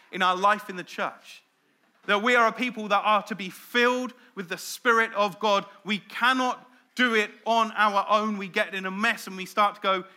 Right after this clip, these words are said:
"It's about how well I've done this week. It's about trying to not sin." Well, yes, I don't want to sin because I'm loved by God and he's holy and I want to be holy, but I need to be full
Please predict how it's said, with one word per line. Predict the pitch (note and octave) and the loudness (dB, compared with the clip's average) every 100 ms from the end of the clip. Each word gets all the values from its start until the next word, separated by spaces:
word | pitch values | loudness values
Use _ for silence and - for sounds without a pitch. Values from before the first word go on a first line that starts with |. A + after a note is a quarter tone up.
| - | -16
"It's | D#3+ | -12
about | E3+ G#3 G#3+ | 0 2 2
how | - G#3 | 0 -2
well | F#3+ G#3 F#3+ | 0 0 0
I've | E3 | -2
done | F#3 E3+ | -6 -8
this | D3+ | -12
week. | C#3+ - _ _ _ _ | -16 -16 _ _ _ _
It's | E3 | -12
about | F#3 G#3+ G#3+ | 0 0 0
trying | - A3 A#3+ A#3 A3 G3 _ - | -4 2 2 0 -6 -10 _ -6
to | |
not | A3 G3+ | -4 -4
sin." | C4 G3+ | -4 -4
Well, | G#3 | -4
yes, | A#3+ - | -4 -2
I | A3 | 0
don't | A#3 A#3 | 0 0
want | A3+ | -2
to | G#3 | -2
sin | - F3+ F3 - _ | -8 -8 -8 -14 _
because | F3+ F3+ | -12 -6
I'm | F3+ F#3+ | -6 0
loved | A3+ A3 A3+ | 0 0 -2
by | G3+ | -6
God | E3 G3+ | -4 -6
and | F3 | -8
he's | E3 G#3 - | -10 -12 -10
holy | G#3+ G#3+ F#3 D#3+ E3+ _ _ - | -6 -6 -6 -8 -10 _ _ -6
and | G3 | -2
I | |
want | G3+ F#3+ | -2 -4
to | |
be | F#3 | -8
holy, | - G#3 F#3 | -6 -4 -4
but | F#3 F3+ | -4 -2
I | F#3 A3 | -2 -4
need | F#3+ | -6
to | - | -14
be | D#3 | -20
full | - - A3+ A3+ A#3 | -20 -2 0 0 -2